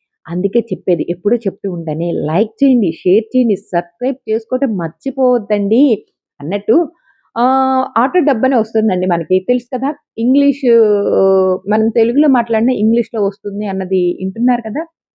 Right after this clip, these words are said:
అలా రాకుండా ఉండాలంటే మన వీడియో పైన చివర సెట్టింగ్ అని ఉంటదండి పైన. ఈసారి ఎప్పుడైనా వీడియో చేసినప్పుడు ఎలా చేశాను, ఎలా ఆ సెట్టింగ్‌లో మన లాంగ్వేజ్‌లో మనం ఎలా మార్చుకోవచ్చు అనేది నెక్స్ట్ టైమ్ చెప్తాను.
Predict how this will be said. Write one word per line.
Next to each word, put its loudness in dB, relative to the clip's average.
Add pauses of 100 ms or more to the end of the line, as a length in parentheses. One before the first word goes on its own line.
(200)
అలా 0
రాకుండా 0
ఉండాలంటే -2 (460)
మన 0
వీడియో 2
పైన 0
చివర 0
సెట్టింగ్ 0
అని 2
ఉంటదండి -2
పైన. -2
ఈసారి 0
ఎప్పుడైనా -4
వీడియో 0
చేసినప్పుడు -10
ఎలా -2
చేశాను, -4
ఎలా 0
ఆ -2
సెట్టింగ్‌లో -8
మన -2
లాంగ్వేజ్‌లో 0
మనం -4
ఎలా 2
మార్చుకోవచ్చు -4
అనేది -6
నెక్స్ట్ -6
టైమ్ -4
చెప్తాను. -12